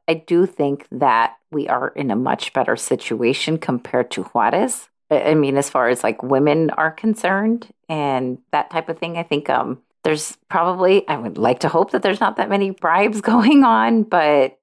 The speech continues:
I guess ultimately, the, in my heart of hearts, I would like to think that this was done not just because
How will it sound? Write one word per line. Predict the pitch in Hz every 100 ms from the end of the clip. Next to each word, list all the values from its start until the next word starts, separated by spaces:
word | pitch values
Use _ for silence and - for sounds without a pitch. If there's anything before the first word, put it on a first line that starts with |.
| _ -
I |
guess | 160 175 -
ultimately, | 170 170 165 151 - 143 139 131 135 - _ -
the, | 160 147 -
in | 175
my | 170 147
heart | 185 170
of | 165
hearts, | 175 131 143 -
I | 127
would | 135
like | 131 120 -
to | 117
think | - 101 - -
that | 101 82 - - _ _ - -
this | 160 156 -
was | 143 151
done | - - 139 131 127 135 135 _ -
not | 143 -
just | 156 -
because | 143 - 123 120 -